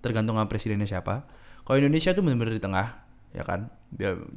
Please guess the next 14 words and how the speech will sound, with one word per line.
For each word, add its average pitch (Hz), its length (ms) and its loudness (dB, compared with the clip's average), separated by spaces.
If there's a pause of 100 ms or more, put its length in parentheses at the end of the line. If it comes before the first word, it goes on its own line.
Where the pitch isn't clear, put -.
(160)
pajaknya 95 400 -2
juga 87 240 -4
oke, 98 200 -4
eh, - 1160 -2
benefit-benefit 104 720 -2
udah 92 160 0
oke, 131 280 0
meskipun 160 440 0 (880)
lately 151 560 6 (340)
kita - 160 0
rada 123 320 2
ke, 160 320 -2 (160)
ke 135 160 -4
kiri, 160 420 0